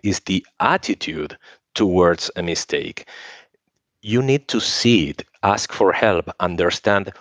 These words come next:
why you made a mistake, and most importantly, learn from that mistake. Making mistakes is what is expected, but making the mistake two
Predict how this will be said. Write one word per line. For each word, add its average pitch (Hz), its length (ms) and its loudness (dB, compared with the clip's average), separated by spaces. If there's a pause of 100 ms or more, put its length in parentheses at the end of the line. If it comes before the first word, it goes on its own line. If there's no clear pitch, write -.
(120)
why 92 340 0
you 107 180 -2
made 80 240 -4
a - 60 -2
mistake, - 400 -8
and 87 160 -6
most 110 320 -2
importantly, 147 760 -2 (260)
learn 101 520 2
from 82 440 -4
that 82 280 0 (160)
mistake. - 560 -8 (440)
Making 151 260 2
mistakes 107 540 0 (120)
is 95 220 -2
what 95 180 4
is 92 120 -2
expected, - 600 -4 (480)
but 87 540 0
making 104 600 -2
the 90 120 0
mistake 92 640 -2 (540)
two 113 140 4